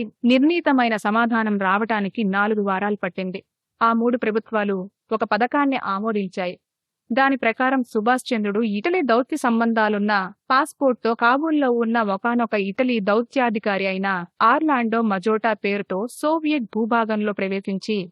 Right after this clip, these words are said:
మాస్కో చేరాలి. సుభాష్ మాస్కోకు బయలుదేరటానికి ఒక వారం ముందు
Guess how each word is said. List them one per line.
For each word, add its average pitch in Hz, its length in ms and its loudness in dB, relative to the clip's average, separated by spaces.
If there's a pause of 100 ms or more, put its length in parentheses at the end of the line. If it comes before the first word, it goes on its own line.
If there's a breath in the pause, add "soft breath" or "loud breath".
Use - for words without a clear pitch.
(200)
మాస్కో 247 380 0
చేరాలి. 185 480 -2 (160)
సుభాష్ 330 400 0
మాస్కోకు 254 480 0
బయలుదేరటానికి 214 880 -2
ఒక 202 200 -2
వారం 196 360 0
ముందు 208 300 -2